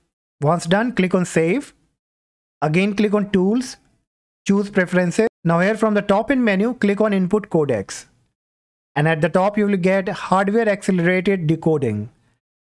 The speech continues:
So now it's optional and you have to make some changes here. Like if it's already been set to automatic, then you have to choose to disable.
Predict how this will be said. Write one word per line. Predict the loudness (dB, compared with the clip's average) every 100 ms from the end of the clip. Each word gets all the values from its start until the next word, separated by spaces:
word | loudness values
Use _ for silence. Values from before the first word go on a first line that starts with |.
| _
So | 0 2 0 -4 -2
now | 0 2 0
it's | -2 0
optional | 0 0 -2 0 2 0 -4 _ _ -4
and | 0 2
you | 2
have | 0 0
to | 0
make | 0 0
some | 0 0 0
changes | 0 0 0 0
here. | 0 2
Like | 2 0 0
if | -2 -2
it's | -4 -2
already | 0 2 2 0
been | 2 0
set | 0 0 0
to | -2 0
automatic, | 0 0 0 2 0 0 -4 -8 _ _ _ _ _ _
then | -2 0
you | 2
have | 2 0 0
to | -2
choose | 0 0 0 0
to | -2
disable. | 0 0 0 0 0 -4